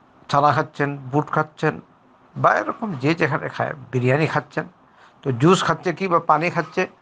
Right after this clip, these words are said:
বাম হাত দিয়ে, ডান হাত দিয়ে বিরিয়ানি অথবা জাউ অথবা চানা বুট, যে যেরকম খা-, ইফতারি খায়, সৌদিতে কাবসা, তো আপনি সবই ডান হাত দিয়ে খাবেন।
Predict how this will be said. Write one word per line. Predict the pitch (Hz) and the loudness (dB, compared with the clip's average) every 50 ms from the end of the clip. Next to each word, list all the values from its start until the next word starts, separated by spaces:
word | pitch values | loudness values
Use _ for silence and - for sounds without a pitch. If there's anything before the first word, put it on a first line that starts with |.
| _ _ _ _ - | _ _ _ _ 2
বাম | 139 143 143 | 4 4 6
হাত | 147 151 135 | 6 4 2
দিয়ে, | 113 110 107 92 82 - _ _ _ _ - | 0 -8 -10 -12 -12 -18 _ _ _ _ -6
ডান | - 120 127 143 | 0 2 2 4
হাত | 151 160 156 | 4 2 0
দিয়ে | 147 147 165 160 | -2 -2 -2 -2
বিরিয়ানি | 151 135 123 120 117 120 117 110 104 - - _ _ _ _ _ _ - - - - - - - - - - _ - | -2 -2 -4 -4 -2 -4 -4 -4 -6 -12 -20 _ _ _ _ _ _ -20 -20 -20 -20 -20 -20 -20 -20 -20 -20 _ 0
অথবা | - 139 135 - 143 151 147 | 0 2 2 4 4 4 4
জাউ | 131 117 127 127 135 127 123 123 123 - - | 2 2 4 6 6 6 4 2 -2 -8 -10
অথবা | 123 123 - 160 156 160 170 160 147 - - - | -8 -2 -2 0 2 4 4 2 2 -2 -4 0
চানা | 151 139 135 143 139 139 | 0 2 4 4 4 2
বুট, | 131 120 123 135 156 151 - - - 127 | 2 0 -4 -4 -4 -4 -8 -10 -10 -2
যে | 123 156 180 | 0 0 0
যেরকম | 180 - 175 175 175 175 - 185 175 | 0 0 -2 -2 0 0 0 0 0
খা-, | - - - - _ _ _ _ - - - | 0 -2 -4 -4 _ _ _ _ -20 -14 -8
ইফতারি | - 139 - - - 139 131 131 131 - _ _ _ - - | -8 -8 -4 0 0 2 2 0 -4 -8 _ _ _ -8 -6
খায়, | - - - 113 98 92 - _ _ _ _ _ _ _ _ - - - - _ _ - - - - - - | -2 0 0 0 -2 -4 -14 _ _ _ _ _ _ _ _ -20 -20 -20 -20 _ _ -20 -20 -20 -20 -14 -4
সৌদিতে | - 135 131 135 147 139 - 151 | 0 0 0 0 0 0 0 0
কাবসা, | 156 - 151 123 - - 139 120 - - - _ _ _ _ _ _ _ _ _ _ - _ _ _ - - _ - - - - - - - | 0 0 -2 -2 -2 -2 -4 -4 -4 -6 -18 _ _ _ _ _ _ _ _ _ _ -20 _ _ _ -20 -20 _ -20 -20 -20 -20 -12 -4 -2
তো | 131 | -2
আপনি | 131 165 185 | 0 2 0
সবই | 170 - - 226 - - - - - 381 | 0 2 2 2 4 4 2 2 0 0
ডান | - - 180 160 | 2 2 2 4
হাত | 147 147 135 | 2 0 0
দিয়ে | 127 123 113 104 | -2 -6 -8 -8
খাবেন। | - - - - - | -8 -12 -16 -16 -16